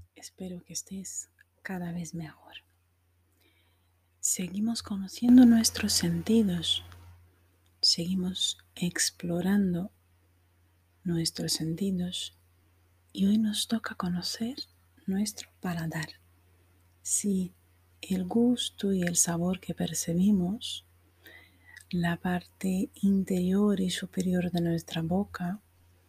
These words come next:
conocer un poquito de esta parte de nuestro cuerpo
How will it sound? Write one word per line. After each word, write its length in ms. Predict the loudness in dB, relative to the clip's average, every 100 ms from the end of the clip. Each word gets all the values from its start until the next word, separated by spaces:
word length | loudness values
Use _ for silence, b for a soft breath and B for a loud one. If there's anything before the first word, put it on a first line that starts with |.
| -20 -20 _ _ _ _
conocer 480 | -8 -4 -2 0 2
un 100 | 2
poquito 640 | 0 2 2 2 4 2 2 _ _ b b b b -8 -4 -4 -6 _ _ _ _ _ 2
de 120 | 4
esta 340 | 4 4 0
parte 320 | 2 0 2 4
de 120 | 4
nuestro 380 | 4 2 -2 -8
cuerpo 600 | -2 -2 -2 -6 -6